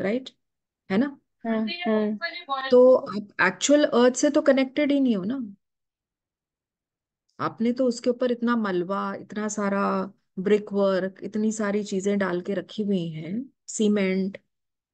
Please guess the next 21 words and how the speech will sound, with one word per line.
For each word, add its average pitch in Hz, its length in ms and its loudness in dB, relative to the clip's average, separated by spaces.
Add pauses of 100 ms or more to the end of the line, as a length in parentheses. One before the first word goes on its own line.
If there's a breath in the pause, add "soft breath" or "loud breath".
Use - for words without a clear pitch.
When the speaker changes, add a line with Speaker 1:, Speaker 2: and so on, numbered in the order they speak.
(2500)
Speaker 1:
है 202 60 -4
ना? 311 220 -4 (680)
आप 220 240 2
अगर 254 200 6
फॉरेस्ट 247 500 4
में 269 120 4
रहते 220 280 2
होते 185 540 -4 (520)
या 214 180 -2
आप 220 280 -2
ऐसी 196 300 0
जगह 240 220 2
पे 240 120 2
रहते 202 300 -2
होते 190 280 -6
जहाँ 214 460 -4
पे 233 140 2
खुरदरी 220 560 -2
जमीन 202 500 0
है 202 540 -6
actually, - 440 -16